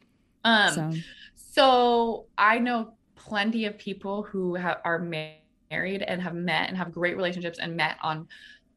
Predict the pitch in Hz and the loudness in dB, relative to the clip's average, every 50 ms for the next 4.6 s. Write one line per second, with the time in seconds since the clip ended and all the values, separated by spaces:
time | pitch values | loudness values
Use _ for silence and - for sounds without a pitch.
0 | _ - 196 175 160 147 - - - - - - - - _ _ _ _ _ _ | _ -2 -2 0 0 0 0 -2 -2 -4 -6 -12 -20 -20 _ _ _ _ _ _
1 | - - - _ - - 220 220 202 196 196 196 - - 185 202 - 233 214 208 | -20 -20 -16 _ 0 4 6 8 8 8 6 4 4 2 0 0 0 -2 -4 -2
2 | 214 - 185 - - 196 208 208 - - - - - 202 208 214 214 226 208 214 | -2 -2 -2 0 2 2 2 2 0 -4 -6 0 2 2 2 2 0 -4 -6 -4
3 | - 196 175 - - - 196 202 208 202 - - - _ - 214 196 196 202 202 | -2 -2 -2 -2 -4 -4 -4 -4 -6 -8 -14 -20 -20 _ -8 -6 -4 -4 -2 -2
4 | 196 196 196 190 185 185 185 190 185 175 - | 0 0 0 2 0 0 0 -2 -2 -4 -6